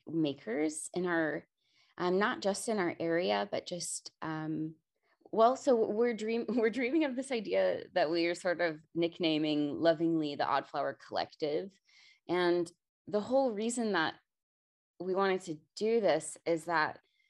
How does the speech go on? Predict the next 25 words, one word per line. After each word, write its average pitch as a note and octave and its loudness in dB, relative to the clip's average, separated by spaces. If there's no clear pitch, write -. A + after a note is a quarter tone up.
it's A3+ -6
really G3+ 2
hard G3 0
to C#4 -6
start F3+ 0
a C#3+ -2
business. - -8
And E3+ 4
one G3 -2
day, A#3+ -2
it's - -10
my F3+ -4
dream F#3 -4
in F3+ 0
the D#3 0
future D#3+ -6
to, - -6
to - -18
have E3+ -4
this - -8
sort D#3 -8
of, F3 -14
like, - -6
physical F#3+ 0
collect-, - -6